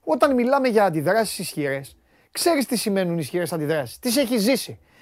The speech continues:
Έχεις δει τον κόσμο του παοκ να πηγαίνει και να κλείνει τα γραφεία. Έχεις δει τον κόσμο του παοκ να βγαίνει στον δρόμο. Έχεις δει τον κόσμο ο-, κι άλλων ομάδων ελληνικών.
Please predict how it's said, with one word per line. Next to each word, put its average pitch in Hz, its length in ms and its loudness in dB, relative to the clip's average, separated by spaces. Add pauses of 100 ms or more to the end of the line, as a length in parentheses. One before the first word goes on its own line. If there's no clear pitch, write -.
(100)
Έχεις 233 280 2
δει 262 100 2
τον 220 160 4
κόσμο 233 260 2
του 160 120 -8
παοκ 254 280 2
να 226 140 0
πηγαίνει 226 500 2
και 247 120 0
να 220 140 -2
κλείνει 254 360 0
τα 247 120 2
γραφεία. 208 580 0 (260)
Έχεις 254 280 2
δει 247 80 2
τον 226 160 4
κόσμο 233 220 2
του 170 120 -4
παοκ 240 240 2
να 220 140 -4
βγαίνει 247 180 0
στον 185 160 -2
δρόμο. 151 340 0 (260)
Έχεις 233 340 2
δει 240 100 2
τον 220 160 4
κόσμο 254 440 4 (100)
ο-, 285 280 8
κι - 100 0
άλλων 262 260 6
ομάδων 127 460 -4 (200)
ελληνικών. 170 640 2